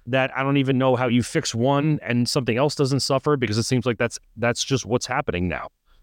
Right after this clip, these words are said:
So changes have to be made. And, and they're, a-, as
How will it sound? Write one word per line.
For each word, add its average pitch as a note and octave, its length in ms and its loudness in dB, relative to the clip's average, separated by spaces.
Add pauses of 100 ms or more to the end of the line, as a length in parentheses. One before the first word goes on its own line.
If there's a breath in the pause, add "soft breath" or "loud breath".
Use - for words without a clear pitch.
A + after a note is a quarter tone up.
(240)
So C3+ 180 0
changes D#3 360 0
have D#3+ 160 0
to C#3 60 0
be B2+ 160 2
made. B2+ 400 2 (440 soft breath)
And, B2+ 300 0 (140)
and A#2+ 320 0
they're, D3+ 300 2 (300)
a-, C3+ 200 -4
as B2 240 0